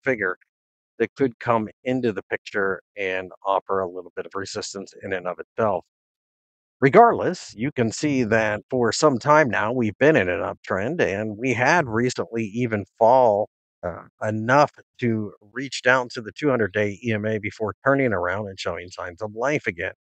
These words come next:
Because of this, I think the market is trying to determine whether or not it is going to stay in an uptrend, and I think it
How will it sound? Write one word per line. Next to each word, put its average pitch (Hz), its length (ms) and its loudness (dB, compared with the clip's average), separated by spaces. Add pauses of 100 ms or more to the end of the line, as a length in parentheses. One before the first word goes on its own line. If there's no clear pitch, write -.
(640)
Because 160 360 6
of 160 80 4
this, 214 260 2
I 95 200 2
think 113 260 0
the 104 80 -2
market 107 580 2 (140)
is 110 560 -2 (160)
trying 127 340 2
to 120 140 -4
determine 107 480 2
whether 107 240 2
or 104 40 2
not 107 240 0
it 98 120 -14
is 98 180 -4
going 101 360 -4
to 87 100 -14
stay 165 320 4
in 107 80 4
an 92 140 -2
uptrend, 117 640 -4
and 123 240 0 (180)
I 165 80 2
think 185 240 0
it 180 120 0